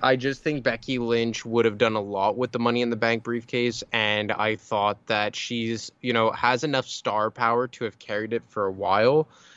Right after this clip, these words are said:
because I think W W E historically, although the women's Money in the Bank has only been around since, what, two thousand seventeen, I believe, when Carmella won it, and she was the first one to hold it. Um,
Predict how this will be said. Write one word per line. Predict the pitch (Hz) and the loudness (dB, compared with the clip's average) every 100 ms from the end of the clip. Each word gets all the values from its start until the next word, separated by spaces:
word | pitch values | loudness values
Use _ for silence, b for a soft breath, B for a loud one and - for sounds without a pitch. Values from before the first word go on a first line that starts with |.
| b - | b -4
because | 123 139 123 | 2 4 6
I | 127 | 4
think | 143 151 135 | 4 -2 2
W | 127 123 | 0 2
W | 127 120 117 | -2 -2 -4
E | 117 | -4
historically, | 117 104 - 127 123 127 117 - 104 104 | -6 -8 -4 0 4 4 4 -2 0 0
although | 104 110 107 107 | 2 2 2 -2
the | 107 131 | -2 4
women's | 151 220 185 | 4 4 4
Money | 156 139 | 2 4
in | 123 | 0
the | |
Bank | 104 110 113 110 | 0 2 0 -2
has | 113 | -6
only | 110 110 | -4 -4
been | 104 107 | -2 -2
around | 104 101 101 101 | -2 0 -2 -4
since, | - 98 104 | -8 -12 -8
what, | 95 - | -10 -8
two | - 110 107 | -8 -8 -2
thousand | - 104 104 104 104 | 2 4 2 0 -10
seventeen, | - 113 107 104 - 120 120 156 | -4 -2 -2 -6 -8 -4 -4 -2
I | 147 | -2
believe, | 143 143 147 131 | 0 0 0 0
when | 110 | -2
Carmella | - 110 101 101 110 | 2 2 2 2 2
won | 110 110 117 | 2 2 2
it, | 143 143 - | 2 -4 -6
and | 117 | -6
she | - 135 | 0 0
was | 120 | 2
the | 120 | 0
first | - 113 113 - | 0 0 0 0
one | 113 | 0
to | 104 | 0
hold | 113 113 113 | -2 -2 2
it. | 101 101 - B B B B - | 0 0 -8 B B B B 0
Um, | 113 117 117 110 110 | 4 6 6 2 -4